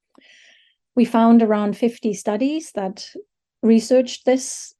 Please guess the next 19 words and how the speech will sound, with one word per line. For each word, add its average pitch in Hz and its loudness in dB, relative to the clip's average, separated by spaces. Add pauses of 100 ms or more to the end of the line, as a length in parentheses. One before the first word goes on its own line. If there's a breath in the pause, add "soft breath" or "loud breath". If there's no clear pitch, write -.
(120)
uh, 226 -2
with 220 0
real 220 4
participants. 247 -6
We 202 -4
excluded 190 0
things 196 -6
like 190 -4
studies 202 -4
that 220 -4
were 214 0
modeling 226 2
this 240 0
because 233 -4
we 269 -6
really 311 -8
wanted 226 -2
to 202 -14
see, 202 -8